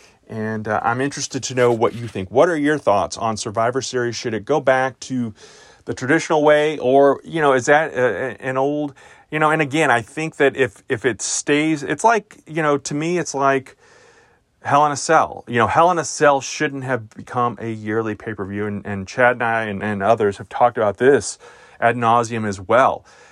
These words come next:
Um, but it's like the Royal Rumble. You know, if they, if they decided in June,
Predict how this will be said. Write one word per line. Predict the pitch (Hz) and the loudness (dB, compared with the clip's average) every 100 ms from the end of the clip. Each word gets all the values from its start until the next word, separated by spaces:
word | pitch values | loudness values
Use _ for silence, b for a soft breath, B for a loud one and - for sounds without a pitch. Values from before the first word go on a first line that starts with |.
| B | B
Um, | 107 107 104 104 | 0 0 0 0
but | 147 147 | 2 2
it's | 151 - | 0 2
like | - - | 2 2
the | 113 | -2
Royal | 104 101 95 | 2 2 0
Rumble. | 92 87 | -4 -6
You | 107 | 0
know, | 120 | 2
if | 117 | 2
they, | 156 156 123 | 0 -4 -2
if | 131 - | -4 0
they | 160 196 | 0 0
decided | 185 147 147 151 135 | 0 2 2 0 -2
in | 120 107 98 b b b - | -2 -2 -8 b b b -14
June, | 104 113 165 147 117 | -6 0 2 2 0